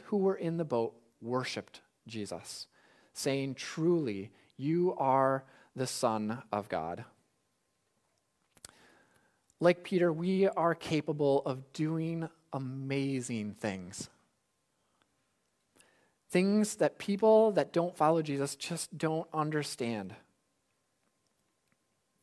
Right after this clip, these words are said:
But we can also be so gripped with fear. We see the wind and the waves,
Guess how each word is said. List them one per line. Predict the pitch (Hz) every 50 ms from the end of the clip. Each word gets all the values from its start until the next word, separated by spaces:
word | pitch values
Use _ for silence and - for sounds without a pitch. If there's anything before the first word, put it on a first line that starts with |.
| _ _ _ - - _ _ _ _ _ _ _ _ _ _ _ _ _ _ _ _ _ _ _ _ _ _ _ _ _ _ _ _ _ _ _ _ _ _ _ _ _ _ _ _ _
But | 147 143 139
we | 151 156
can | 151 - 170 151
also | 147 - 135 151 170 170 - - 147 123 117 120 120 123 143 - - _ _ _ _ _ _ _ _ _ _ _ _ _ _ _ _ _ _ _ _
be | - 139 135
so | - - - - 180 180 185 185 180
gripped | 156 143 143 139 165 175 - - -
with | - 143 139 139
fear. | - - - - 151 143 135 120 107 98 95 117 - - - _ _ _ _ _ _ _ _ _ _ _ _ _ _ _ _ _
We | 147 151 147 -
see | - - - - - 208 220 220 220 233 233
the | 202 196
wind | 180 180 190 190 196 202 202 196
and | 170 160 160
the | 151
waves, | 147 151 151 147 143 127 113 107 104 - - -